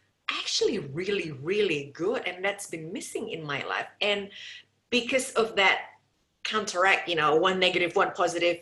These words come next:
it kind of, like, balance, uh, itself out, and I can live with that, then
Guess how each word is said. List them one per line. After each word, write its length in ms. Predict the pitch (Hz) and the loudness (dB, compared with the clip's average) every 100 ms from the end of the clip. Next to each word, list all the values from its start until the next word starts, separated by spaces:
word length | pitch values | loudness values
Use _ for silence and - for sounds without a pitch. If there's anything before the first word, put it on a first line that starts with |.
| - | -4
it 140 | - | -6
kind 220 | - 208 208 | -2 0 0
of, 120 | 202 | 2
like, 440 | 185 165 160 - | 4 4 2 -4
balance, 600 | 143 127 190 202 208 - | 2 2 2 0 -4 -2
uh, 320 | 202 196 196 - | 2 4 4 4
itself 380 | 208 214 214 214 - | 2 2 0 0 0
out, 300 | 220 359 - - - - - | 0 0 -6 -14 -18 -8 0
and 100 | 170 | 2
I 140 | 160 | 2
can 320 | 156 170 175 | 0 -2 0
live 240 | 190 214 220 | 4 2 6
with 140 | 226 | 6
that, 220 | 233 302 - | 6 4 4
then 240 | 269 254 | 0 0